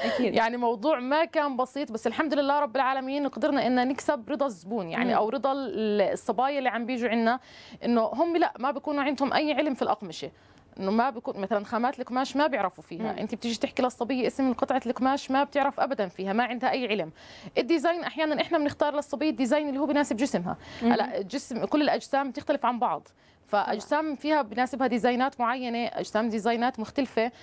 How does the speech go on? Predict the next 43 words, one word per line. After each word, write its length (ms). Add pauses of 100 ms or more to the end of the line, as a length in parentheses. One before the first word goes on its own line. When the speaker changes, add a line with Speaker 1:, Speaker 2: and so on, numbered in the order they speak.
(240)
Speaker 2:
احنا 180
بنختار 340
حسب 220
الدي-، 300
الصبيه 400
الديزاين 500
المعين، 680
ايش 180
بناسب 340
Speaker 1:
مم. 60
Speaker 2:
جسمها، 500 (300)
الالوان 380
اللي 100
بتناسب 380
بشرتها، 640 (280)
موضوع 280
الالوان 300
برضو 200
جدًا 240
مهم. 380 (320)
Speaker 1:
طبعًا. 260 (180)
Speaker 2:
فبنختار 540
لها 100
كل 160
هاي 160
الامور. 340 (280)
Speaker 1:
مهم. 200 (300)
ويمكن 320
صعب 300
احيانا، 280
لأنه 200
يمكن 220
الوحده 260
ما 220
بتكون 340
عارفه 320
انه 160
هذا 100
الإشي 200
بزبط 320
لها 120
او 240
لا، 300